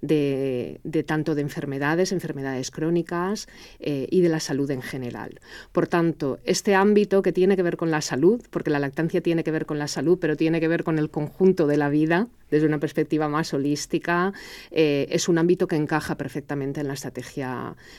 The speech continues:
de innovación de la Comunidad Valenciana, que la llamamos estrategia de especialización inteligente, que tiene un nombre muy largo, pero en realidad es nuestra estrategia de innovación.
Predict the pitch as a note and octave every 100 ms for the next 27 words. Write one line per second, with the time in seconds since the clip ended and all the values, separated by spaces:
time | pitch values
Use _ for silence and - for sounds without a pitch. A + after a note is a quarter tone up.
0 | - D#3 C#3+ C#3 C#3 C#3+ C#3 C3 C3+ C3+
1 | B2 A#2+ C3 - B2 A#2 - A#2+ C3 C#3
2 | C#3+ D3 D#3 - - F3+ D#3+ E3+ E3+ D#3
3 | E3 F3 D#3+ D#3+ D#3+ E3 E3 E3 F#3 B3+
4 | A3+ D#3+ D3+ F3 F#3+ F3+ F3+ F3+ F3+ F3
5 | F#3 G#3 A3 G3+ D#3+ D#3 D#3+ D3+ D#3 D3+
6 | D#3+ E3+ D#3 - C3 C3 C#3 - B2+ C3
7 | F#2 - - -